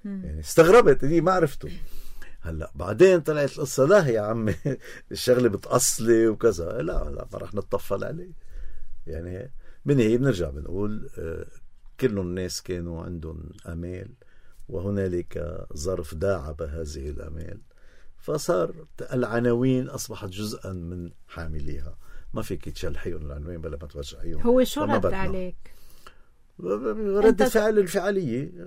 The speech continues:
Speaker 1: مم.
Speaker 2: انفعل أكيد، بس، بس مقبولة، يعني مش إنه ما، ما أهان،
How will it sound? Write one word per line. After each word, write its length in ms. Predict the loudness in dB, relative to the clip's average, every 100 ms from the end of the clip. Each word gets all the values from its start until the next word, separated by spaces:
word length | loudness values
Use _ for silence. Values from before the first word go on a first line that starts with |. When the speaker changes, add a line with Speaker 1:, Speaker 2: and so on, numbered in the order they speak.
| -6
Speaker 1:
مم. 120 | -4
Speaker 2:
انفعل 720 | -4 -4 -4 -6 -6 -8 -10
أكيد، 440 | -12 -8 -8 -10 -16 -16 -14 -2
بس، 260 | 0 4 6
بس 360 | 6 4 2
مقبولة، 540 | 2 2 2 2 2 0
يعني 220 | -4 -6
مش 160 | -8
إنه 200 | -8 -8
ما، 160 | -6 -4
ما 280 | -2 0 0
أهان، 320 | 2 2